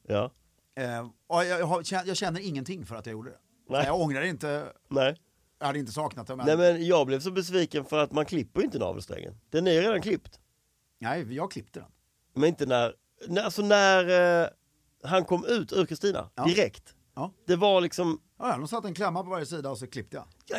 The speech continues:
Speaker 1: ja, ja, ja, ja, såklart. Jag var ju inte med om samma upplevelse. Jag fick ju däremot klippa, fast, eh,
Speaker 2: Vadå,
Speaker 1: en
Speaker 2: fake-klippa då?
Speaker 1: Nej, men, eh,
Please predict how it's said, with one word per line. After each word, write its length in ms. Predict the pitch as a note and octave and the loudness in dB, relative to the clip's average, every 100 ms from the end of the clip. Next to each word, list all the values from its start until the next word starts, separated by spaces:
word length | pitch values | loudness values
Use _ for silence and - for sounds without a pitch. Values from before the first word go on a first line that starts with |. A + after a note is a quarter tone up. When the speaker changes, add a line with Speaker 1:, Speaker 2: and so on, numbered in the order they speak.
| F#3+ | -6
Speaker 1:
ja, 140 | G#3+ | -6
ja, 240 | A3 A#3 A#3+ | -4 -4 -4
ja, 140 | A3+ | -4
ja, 200 | A3+ G#3 | -6 -6
såklart. 380 | - E3+ D#3 A2 | -6 -2 0 2
Jag 140 | D#3 | 0
var 120 | C#3+ D#3 | 2 2
ju 40 | |
inte 160 | D#3+ C#3 | 0 0
med 200 | C3+ B2+ | 2 2
om 80 | |
samma 220 | A#2 B2 A#2+ | 0 0 0
upplevelse. 460 | B2 A#2 G#2 G2+ - | -2 -4 -6 -12 -4
Jag 180 | C#3 | -4
fick 200 | - D#3+ | -2 -2
ju 60 | D#3 | 2
däremot 380 | D#3 D3 D3 - | 4 4 0 -2
klippa, 440 | F#3 F3+ - F#3+ - _ _ _ _ - | -6 -4 0 -2 -2 _ _ _ _ 2
fast, 260 | D#3 - - _ C3+ | 2 2 -8 _ 0
eh, 220 | C#3 F3+ | 2 2
Speaker 2:
Vadå, 120 | D#3+ | 2
Speaker 1:
en 80 | C#3+ | 0
Speaker 2:
fake-klippa 720 | G#3+ D#3 G#2+ - - C4+ - F2 | 0 -2 -4 -12 -8 -8 -8 2
då? 60 | |
Speaker 1:
Nej, 240 | E3 A#3+ A3+ | 4 4 4
men, 140 | G#3 | 2
eh, 580 | - - E3+ F3+ E3+ | 0 -2 2 4 4